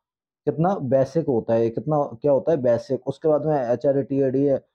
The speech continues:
अ, washing allowance, हाँ, और nursing allowance, एटसेटरा, अ, जोड़ जाड़ के आपका बन जाता है अस्सी, अस्सी, कितना? एटी थाउजेंड, एटी थाउजेंड रुपये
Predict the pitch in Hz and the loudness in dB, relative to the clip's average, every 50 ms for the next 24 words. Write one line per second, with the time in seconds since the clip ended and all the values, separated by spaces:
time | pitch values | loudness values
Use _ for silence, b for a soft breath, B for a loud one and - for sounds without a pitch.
0 | _ _ - 117 120 117 117 127 127 - 151 139 135 135 135 135 135 127 120 - | _ _ -4 -2 0 0 2 0 0 -2 -4 -2 0 0 0 0 -2 -4 -6 -8
1 | _ 120 117 123 113 113 110 - - 110 117 120 120 117 117 120 123 123 - 151 | _ -8 -4 -2 -2 -2 -2 -4 -6 -10 -6 -4 -4 -2 -2 -2 -2 -4 -4 -4
2 | 143 139 139 139 135 131 120 - - - 123 - - 143 131 135 143 151 151 - | -4 -2 -2 -2 -2 -2 -6 -8 -10 -14 -12 -8 -4 -4 -2 0 0 -2 -2 -4
3 | _ _ _ _ _ 123 123 127 127 113 117 139 139 143 143 139 135 135 131 117 | _ _ _ _ _ -2 0 0 0 0 2 2 2 2 2 2 2 2 2 0
4 | 151 151 147 127 131 127 - - 135 131 131 131 135 135 113 131 123 117 - - | 0 0 0 0 -2 -4 -2 -2 -2 0 0 2 0 2 2 2 0 0 -2 -2
5 | 143 139 135 127 - _ _ _ _ _ _ _ _ _ _ _ - 113 - - | 0 0 0 0 -4 _ _ _ _ _ _ _ _ _ _ _ -12 -12 -12 -12
6 | - - 110 87 80 _ _ _ _ _ _ - 131 - 156 180 240 - _ _ | -10 -8 -8 -8 -8 _ _ _ _ _ _ -12 -10 -6 -4 -6 -6 -6 _ _
7 | _ _ - 135 120 - 151 - 143 127 127 120 117 104 87 - _ _ _ _ | _ _ -6 -6 -4 -4 -6 -2 -2 -2 0 0 -2 -4 -4 -8 _ _ _ _
8 | _ _ _ - 135 120 160 - 160 143 147 151 151 143 147 151 160 156 156 | _ _ _ -6 -2 -2 -2 0 0 0 2 0 0 0 -2 -2 -2 -6 -6